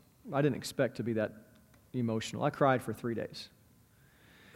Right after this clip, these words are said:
And, uh, I worked about twenty hours a day, 'cause I went home, I just cried. And my wife cried, and it's ridiculously boring if you're both crying. <laughs> So I just worked for three days.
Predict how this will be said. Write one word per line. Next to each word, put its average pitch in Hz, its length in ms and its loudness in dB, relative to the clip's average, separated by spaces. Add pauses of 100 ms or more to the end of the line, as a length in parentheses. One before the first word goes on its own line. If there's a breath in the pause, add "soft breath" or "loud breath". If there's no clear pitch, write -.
(340 loud breath)
And, 123 260 4
uh, 117 100 2
I 143 160 8
worked 139 380 8
about 127 260 4
twenty 151 320 4
hours 131 220 4
a 117 40 0
day, 107 340 2
'cause 135 120 -6
I 135 60 4
went 120 180 2
home, 117 220 0
I 110 80 0
just 104 240 -4
cried. - 340 -2
And - 1040 -10
my 120 60 2
wife 147 320 8
cried, 131 480 4
and 165 120 2
it's - 220 4
ridiculously 127 840 0
boring 113 440 0
if 101 140 -4
you're 113 80 -2
both 101 200 -2
crying. - 300 -4
<laughs> - 880 -20
So 180 100 8
I 170 40 12
just 135 100 4
worked 135 240 2
for 120 100 -4
three 113 220 -2
days. - 380 -8